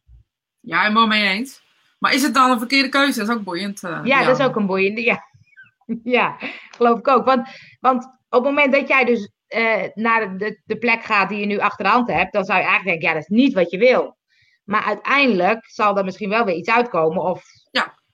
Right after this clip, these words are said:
Speaker 1: nou, daar ga ik ook maar vanuit.
Speaker 2: Ja.
Speaker 1: Ja.
Speaker 2: Maar het
Speaker 1: En niet
Speaker 2: eigenlijk
Speaker 1: omdat het niet oké ruimte is, maar gewoon omdat, eh, het is delen met iemand en
Speaker 2: Ja.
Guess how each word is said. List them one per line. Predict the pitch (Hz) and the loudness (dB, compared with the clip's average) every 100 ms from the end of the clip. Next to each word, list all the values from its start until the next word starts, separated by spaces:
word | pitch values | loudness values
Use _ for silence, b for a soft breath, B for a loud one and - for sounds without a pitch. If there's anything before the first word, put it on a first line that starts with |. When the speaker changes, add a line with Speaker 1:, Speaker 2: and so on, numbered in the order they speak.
| _ | _
Speaker 1:
nou, | 202 185 | -4 -2
daar | 185 196 | -2 0
ga | 190 - | 2 2
ik | |
ook | 202 170 | 2 -2
maar | 165 | -6
vanuit. | 151 143 151 _ _ _ - | -6 -8 -8 _ _ _ -8
Speaker 2:
Ja. | 208 190 131 - _ _ - _ | -2 -2 -2 -12 _ _ -20 _
Speaker 1:
Ja. | 185 - - _ _ _ _ _ _ _ _ _ _ _ _ _ _ _ _ _ _ | -8 -8 -10 _ _ _ _ _ _ _ _ _ _ _ _ _ _ _ _ _ _
Speaker 2:
Maar | 208 233 | -2 -2
het | 240 | 0
Speaker 1:
En | 254 | 0
niet | |
Speaker 2:
eigenlijk | 302 254 262 254 | 2 4 4 4
Speaker 1:
omdat | 302 277 | 0 0
het | 226 | -6
niet | 302 302 | -6 -4
oké | 277 285 277 285 | -2 0 2 2
ruimte | 269 349 359 175 | 2 0 -2 -4
is, | 269 | -2
maar | 269 254 254 | 4 6 4
gewoon | 277 254 262 | 2 0 0
omdat, | 254 247 247 - _ - | 0 -2 -4 -8 _ -12
eh, | 208 220 214 | -10 -8 -8
het | 214 | -8
is | 233 | -6
delen | 220 233 247 | 0 0 2
met | 233 | 0
iemand | - 226 202 208 208 | -2 2 4 4 0
en | - 202 196 190 | -4 -4 -6 -8
Speaker 2:
Ja. | 175 165 | -6 -6